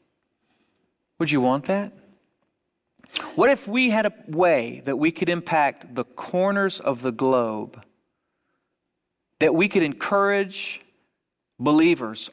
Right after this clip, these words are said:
all over the world, that we could actually give hope to the hopeless, that we could, we could be there in that moment where somebody is about to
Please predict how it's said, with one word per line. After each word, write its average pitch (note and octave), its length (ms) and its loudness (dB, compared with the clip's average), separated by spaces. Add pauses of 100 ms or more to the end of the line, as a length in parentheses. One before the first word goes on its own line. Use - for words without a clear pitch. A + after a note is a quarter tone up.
all C#3+ 240 4
over D#3 180 -4
the C#3+ 80 -2
world, B2+ 380 0
that C#3 120 0
we F#3 160 2
could F#3+ 200 0
actually E3 400 0
give C3+ 180 -6
hope - 540 -2 (420)
to - 140 -4
the C3 80 -2
hopeless, B2+ 540 -4
that C3 120 0
we F#3 160 0
could, D3 240 -2 (380)
we G3+ 120 0
could D#3+ 260 -2
be G#3+ 180 2
there G#3 240 2
in F#3+ 100 0
that F3 220 2
moment E3+ 440 0
where C3+ 140 -4
somebody G3 500 0
is E3 120 -2
about D3+ 260 0
to E3+ 100 -10